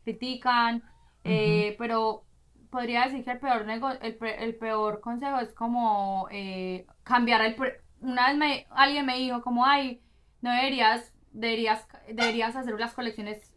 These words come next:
Speaker 1: o hacer, eh, el molde así, no asá". Yo decía, "Uno no puede cambiar lo que ya funciona. No, no debes cambiar lo que ya,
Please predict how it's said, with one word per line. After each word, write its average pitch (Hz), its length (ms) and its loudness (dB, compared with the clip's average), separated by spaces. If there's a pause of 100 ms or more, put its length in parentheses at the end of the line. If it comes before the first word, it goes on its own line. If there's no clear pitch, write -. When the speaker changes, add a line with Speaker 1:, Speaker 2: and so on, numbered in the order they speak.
Speaker 1:
o 214 340 0
hacer, 202 680 -2 (100)
eh, 226 540 -6 (320)
el 233 180 0
molde 226 300 0
así, 233 320 -4
no 202 120 -4
asá". 190 420 -2 (260)
Yo 190 80 -10
decía, 190 420 -2 (240)
"Uno 240 240 0
no 262 180 2
puede 285 260 4
cambiar 214 420 0
lo 208 120 -4
que - 140 -10
ya 190 160 -2
funciona. 185 800 -8 (1200)
No, 233 480 -2
no 240 200 -2
debes 262 300 -2
cambiar 214 340 -2
lo 208 140 -8
que 240 140 -10
ya, 180 280 -2